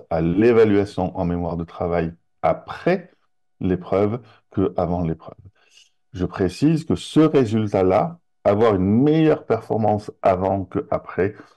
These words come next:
nous l'avons répliqué plus d'une dizaine de fois sur des tâches de dictée, sur des tâches de calcul mental, avec des élèves de l'école élémentaire, du collège, du lycée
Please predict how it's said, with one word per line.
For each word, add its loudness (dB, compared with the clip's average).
nous 4
l'avons 2
répliqué -2
plus -6
d'une -4
dizaine 0
de 0
fois -2
sur -2
des 0
tâches 0
de -2
dictée, -2
sur -8
des -6
tâches -4
de -10
calcul -2
mental, 0
avec 2
des 0
élèves 2
de -2
l'école -2
élémentaire, 0
du -8
collège, -4
du -6
lycée -4